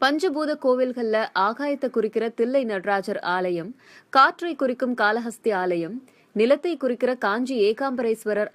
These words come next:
ஆலயமும் ஒரே சரியா நேர்கோட்டுல, அதாவது எழுபத்தி ஒன்பது டிகிரி தீர்க்க ரேகையில அமைஞ்சிருக்கு. இன்னைக்கு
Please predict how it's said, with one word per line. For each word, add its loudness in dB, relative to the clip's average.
ஆலயமும் -4
ஒரே 4
சரியா 2
நேர்கோட்டுல, 0
அதாவது 0
எழுபத்தி 2
ஒன்பது 0
டிகிரி -2
தீர்க்க 0
ரேகையில 2
அமைஞ்சிருக்கு. -4
இன்னைக்கு 2